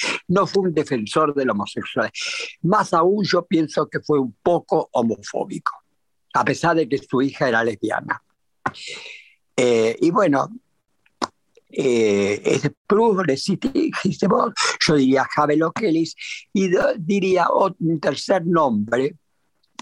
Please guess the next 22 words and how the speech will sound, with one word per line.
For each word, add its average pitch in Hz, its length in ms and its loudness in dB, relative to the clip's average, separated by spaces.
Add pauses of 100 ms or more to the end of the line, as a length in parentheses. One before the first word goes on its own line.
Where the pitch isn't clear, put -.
de 131 140 2
un 139 160 4
libro 151 340 2
que 135 120 0
ho-, 135 120 2
hoy 160 280 2
olvidado, 135 560 0
pero 120 180 -14
que 135 120 -10
en 110 40 -10
su - 140 -4
momento 123 480 0
fue - 160 -6
un 117 80 0
bestseller, 127 600 0 (760)
que 143 100 0
se 151 160 0
llamaba 139 540 2 (100)
El 135 140 0
homosexual 139 720 0
en 120 240 -2
Norteamérica. 104 720 -4